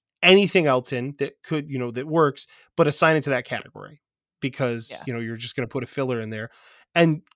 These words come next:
Speaker 1: somebody did that and it worked fine. Like, n-, no one knew the difference, you know, it didn't matter. The categories are really just to be, to be a guide for you, right? To say, like, these are the things. In fact, the last category is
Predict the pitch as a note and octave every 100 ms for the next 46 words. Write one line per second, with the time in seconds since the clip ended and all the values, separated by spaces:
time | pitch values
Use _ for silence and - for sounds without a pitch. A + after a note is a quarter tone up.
0 | - - E3+ D#3 E3 F#3 F#3 D#3 D3 C#3+
1 | - C3 G2+ A#2 A#2+ B2+ - - D3 D3+
2 | D#3+ D#3 D3+ C#3 C3 A2+ G#2+ - C3+ -
3 | B2 A#2 B2 B2+ B2+ B2+ A2+ G#2 G#2 -
4 | _ _ _ D3 F3+ F3 D#3 D3+ C#3 C3+
5 | D#3+ F3 D#3+ C3+ C#3+ - C#3 A#2 C3 B2
6 | A#2 A2 - _ _ _ _ _ - D3+
7 | C#3+ C#3 C#3 C#3+ C#3 A#2+ B2 A#2 G#2+ G#2+
8 | A#2+ - A#2+ G#2+ G#2 G2+ C3 _ - A#2
9 | A#2 - C3+ - C3+ A#2+ A#2 - C3 C3
10 | B2 D3 C#3 D3 E3 C#3+ - D3+ D#3 D3+
11 | D3+ D3+ - D3+ D3 C3+ C3 B2+ A#2+